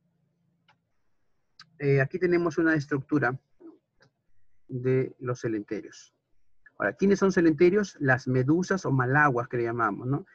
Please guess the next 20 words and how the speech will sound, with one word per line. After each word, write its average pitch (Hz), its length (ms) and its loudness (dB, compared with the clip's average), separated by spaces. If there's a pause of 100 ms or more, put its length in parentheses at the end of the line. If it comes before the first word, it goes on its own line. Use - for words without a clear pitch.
(180)
Las 123 280 -4
anémonas, 131 920 2
¿ya? 135 220 -4
La 135 100 0
casita 127 400 -4
de, 107 460 -6 (260)
de 123 80 -10
ese 127 160 -8
pez, 135 220 -2
¿cómo 131 160 -2
se 135 100 -4
llama? 156 180 -2 (1080)
No - 120 -20
olvidé 117 200 -8
el 113 80 -12
pez - 200 -20
este. - 240 -20 (220)
Pero 123 160 -2
bueno, 107 180 -4
ya. 110 160 -12